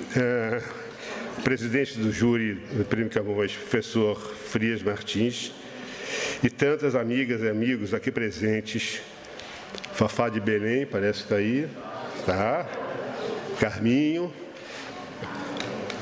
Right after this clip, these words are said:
Mia Couto, Vi, Manuel Alegre,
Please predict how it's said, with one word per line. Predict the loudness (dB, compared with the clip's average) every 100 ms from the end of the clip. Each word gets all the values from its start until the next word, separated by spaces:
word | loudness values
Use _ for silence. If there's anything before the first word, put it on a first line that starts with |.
| 4
Mia | 6 6 4
Couto, | 2 2 4 2 0 -2
Vi, | 2 4 4 2 -6 -10 -10 -12 -2
Manuel | 2 4 2
Alegre, | 0 2 2 2 -2